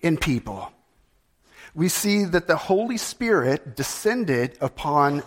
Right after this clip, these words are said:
Jesus. You remember that when he's baptized. And the same is true with this people. The Holy Spirit descends upon his people, takes up residency in you, and stays with you. That's what the scripture says.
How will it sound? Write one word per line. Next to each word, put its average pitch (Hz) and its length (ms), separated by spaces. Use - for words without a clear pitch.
Jesus. 135 760
You 113 80
remember 143 380
that 92 240
when 113 140
he's 104 180
baptized. - 680
And - 60
the 180 60
same 135 280
is 139 100
true - 180
with 123 140
this - 160
people. 240 580
The 127 100
Holy 233 420
Spirit 208 720
descends 156 840
upon 185 480
his 190 440
people, 180 340
takes - 420
up - 280
residency 165 1000
in 233 240
you, 135 380
and 185 180
stays 151 680
with - 340
you. 156 400
That's - 120
what 123 140
the 147 100
scripture - 460
says. 151 760